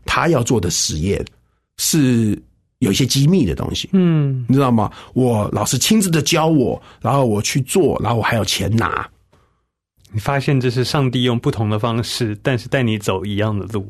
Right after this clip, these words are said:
Speaker 1: 对，带我走一样的路，而且我没有遗憾，因为我发现这老师真的很难相处。还好我没有考上，
Speaker 2: 嗯，
Speaker 1: 没有去考。
Speaker 2: 是。
Speaker 1: 然后后来就去当兵了。后来就去当兵了。当兵我去做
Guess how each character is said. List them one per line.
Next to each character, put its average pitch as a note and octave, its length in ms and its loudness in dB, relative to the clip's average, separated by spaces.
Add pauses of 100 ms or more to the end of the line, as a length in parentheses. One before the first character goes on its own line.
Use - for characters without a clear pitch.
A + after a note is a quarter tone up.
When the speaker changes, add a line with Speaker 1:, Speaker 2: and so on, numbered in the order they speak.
Speaker 1:
对， D4 300 2
带 A#3 180 2
我 F#3 100 2
走 D3+ 160 0
一 C3 100 2
样 G3+ 180 4
的 D#3 100 4
路， F#3+ 220 4
而 F#3 120 0
且 F#3 300 0 (160)
我 C#3 140 0
没 F#3 140 4
有 G#3+ 40 4
遗 A#2 220 -4
憾， - 280 -2 (260)
因 A#3+ 120 2
为 B3 80 2
我 C#3 420 2
发 F#3+ 140 0
现 A#3 80 4
这 A3 140 2
老 D3 100 2
师 D#3 140 0
真 C#4+ 160 0
的 C#4 80 2
很 - 100 2
难 C#3+ 160 2
相 D#3+ 180 2
处。 D3+ 220 0 (400)
还 C#4 240 2
好 A3 140 2
我 C#3+ 120 2
没 E3 120 2
有 G#3+ 120 2
考 C3 220 -2
上， A#3 260 -4 (340)
Speaker 2:
嗯， D#3 140 4
Speaker 1:
没 D3+ 60 4
有 C#3 80 4
去 B2+ 240 4
考。 G#2 220 0 (180)
Speaker 2:
是。 - 100 -4
Speaker 1:
然 - 60 4
后 - 80 4
后 - 60 4
来 F#3+ 120 2
就 F#3 120 2
去 G3 160 0
当 F3+ 180 0
兵 G#3+ 180 2
了。 G3+ 220 -2 (540)
后 B3+ 100 2
来 A3+ 80 4
就 A3 100 4
去 G3 120 4
当 F#3+ 200 4
兵 F#3+ 140 4
了。 E3 100 2 (280)
当 G#3+ 180 2
兵 A3 160 4
我 C#3 80 4
去 E3+ 160 2
做 E3 260 2